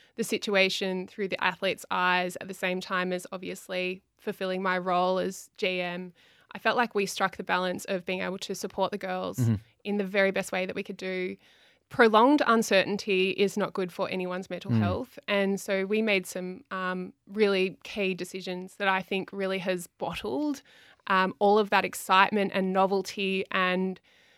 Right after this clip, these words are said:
Speaker 1: you know, these girls have had this call to adventure, right? Like, when we came knocking on their door and saying, "Hey, we want you,"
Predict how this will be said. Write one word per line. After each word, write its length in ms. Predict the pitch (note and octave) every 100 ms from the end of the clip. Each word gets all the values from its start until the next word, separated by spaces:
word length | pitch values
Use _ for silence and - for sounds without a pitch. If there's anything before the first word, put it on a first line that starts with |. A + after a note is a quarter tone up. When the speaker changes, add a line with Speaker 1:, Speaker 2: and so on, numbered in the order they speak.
| _ _ _ A#3 _ _ _ - - A3
Speaker 1:
you 140 | - B3
know, 60 |
these 200 | A3+ C4
girls 260 | A#3 B3 B3+
have 120 | B3+
had 200 | F#3+ G#3
this 140 | G3 -
call 280 | - G3 G3
to 140 | G3
adventure, 460 | F3 F3+ - - F3+
right? 360 | F3 G#3+ C4
Like, 220 | G3 F#3+
when 200 | G#3 G#3
we 160 | G#3 A#3
came 260 | - A#3 G#3
knocking 280 | F#3 G3
on 100 | F#3+
their 160 | F#3 F#3
door 380 | F#3 F#3 F3+ F#3
and 160 | F#3 -
saying, 260 | - F#3
"Hey, 200 | F3+ F#3+
we 220 | F#3 F#3 F#3+
want 260 | F#3 F3+
you," 520 | F#3 F#3 F3+ - A3+